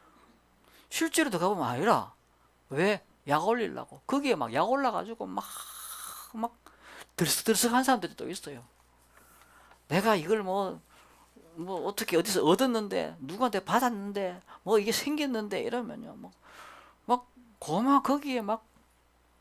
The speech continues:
누추함, 어리석음, 희롱의 말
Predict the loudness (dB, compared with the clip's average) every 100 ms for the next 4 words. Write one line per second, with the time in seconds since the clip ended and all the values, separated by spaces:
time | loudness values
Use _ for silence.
0 | _ _ _ _ _ _ _ _ _ _
1 | _ _ _ _ _ _ -20 _ -16 -10
2 | -10 -8 -8 -6 -8 -12 -20 _ _ _
3 | -6 -4 -2 -4 -4 -6 -10 _ _ _
4 | _ -8 -4 -2 -2 -4 -8 -12